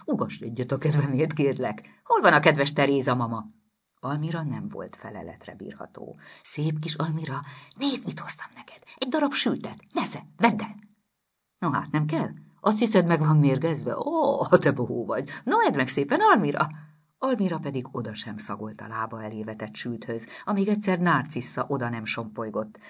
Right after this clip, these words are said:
A macska nem bír oly erős karakterrel. Akkor aztán megharagudott Almira, nekiállt egy nagy lyukat kaparni a földben. Abba beletemette a sültet, ahogy szokták előre gondoskodó ebek a megmaradt fölösleget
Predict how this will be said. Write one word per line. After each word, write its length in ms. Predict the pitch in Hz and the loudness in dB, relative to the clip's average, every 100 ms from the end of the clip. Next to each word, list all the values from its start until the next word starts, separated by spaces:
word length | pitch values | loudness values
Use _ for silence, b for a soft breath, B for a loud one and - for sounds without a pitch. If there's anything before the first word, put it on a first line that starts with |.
| B | B
A 100 | - | -8
macska 400 | 123 131 156 - | -4 -4 -6 -4
nem 320 | 196 147 107 - | -4 -4 -6 -8
bír 280 | - - - | -10 -10 -10
oly 180 | 110 - | -10 -10
erős 340 | - - - | -12 -12 -12
karakterrel. 840 | - - - - - - - - - B B | -12 -12 -12 -14 -16 -16 -12 -12 -12 B B
Akkor 260 | - - 190 | 2 4 2
aztán 300 | 160 - 143 | 0 0 0
megharagudott 720 | 139 135 - 120 117 113 113 | 2 0 -2 -4 -4 -6 -4
Almira, 460 | 131 127 123 123 117 B | -2 0 0 -2 -4 B
nekiállt 580 | - 185 185 147 135 123 | 2 2 4 0 -2 -2
egy 100 | 123 | -2
nagy 320 | 123 156 147 | 2 2 2
lyukat 300 | 147 151 135 | 0 -2 -2
kaparni 440 | - 131 120 120 117 | -4 -6 -4 -4 -6
a 60 | |
földben. 580 | 113 - 107 107 107 104 B B | -8 -8 -8 -8 -8 -8 B B
Abba 260 | 202 120 | 0 2
beletemette 640 | 123 123 101 - 113 107 - | 0 0 -2 -4 -6 -8 -8
a 60 | 110 | -8
sültet, 460 | - 151 151 156 B B | -4 -2 0 0 B B
ahogy 280 | - 220 202 | 0 2 0
szokták 560 | - 247 190 175 175 | -2 0 0 0 0
előre 300 | 202 185 175 | 0 2 0
gondoskodó 640 | 151 139 131 123 127 117 110 | -2 -4 -4 -6 -8 -8 -6
ebek 300 | 127 123 123 | -6 -8 -8
a 80 | 113 | -6
megmaradt 460 | 131 147 160 156 151 | -4 -2 -4 -6 -8
fölösleget 720 | 151 131 123 123 113 117 | -8 -8 -8 -8 -8 -10